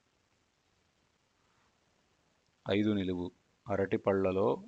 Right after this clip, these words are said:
ఒక ఖరీదైన రకం చెదిరిపోయినది, చక్కెర కేళి. దీనిలో చ, ళి, కే, కే అన్ని నాలుగు అక్షరాలు వచ్చాయి, మిగిలినది రా. ఇదండి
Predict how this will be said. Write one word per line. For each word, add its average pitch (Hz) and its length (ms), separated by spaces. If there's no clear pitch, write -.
ఒక - 120
ఖరీదైన 98 540
రకం 92 300
చెదిరిపోయినది, 90 920
చక్కెర - 380
కేళి. 92 320
దీనిలో 98 280
చ, - 60
ళి, 98 120
కే, 101 160
కే 98 160
అన్ని 98 200
నాలుగు 98 240
అక్షరాలు 98 320
వచ్చాయి, 101 300
మిగిలినది 98 340
రా. 90 120
ఇదండి 107 300